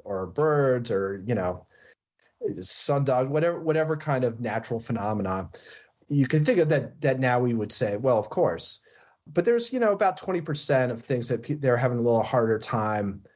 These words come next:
figuring out exactly what they were. They put together a panel called the Robertson Panel in the early fifties to kind of take a look at, at what,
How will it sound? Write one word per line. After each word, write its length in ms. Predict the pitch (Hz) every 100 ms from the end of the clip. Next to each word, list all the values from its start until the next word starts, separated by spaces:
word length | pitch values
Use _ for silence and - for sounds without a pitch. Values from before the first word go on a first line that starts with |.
| _ _
figuring 320 | - 131 120 113
out 180 | 104
exactly 440 | 101 - 117 - 113
what 180 | 98 95
they 120 | 98
were. 440 | 98 101 90 87 - - - - _ _ _
They 260 | 165 151 - 147
put 160 | 208 175
together 300 | 170 165 135
a 60 |
panel 320 | 127 147 147
called 260 | 135 135 117
the 80 | 104
Robertson 680 | 101 101 135 165 - 185 175
Panel 580 | 185 170 175 175 170 _ -
in 80 | 123
the 100 | 127
early 280 | 127 131 120
fifties 600 | 123 165 - 156 143 143
to 80 |
kind 220 | 135 131 117
of 80 |
take 240 | - 139 131
a 60 |
look 240 | 120 120 117
at, 260 | 101 -
at 140 | 113 107
what, 260 | 107 110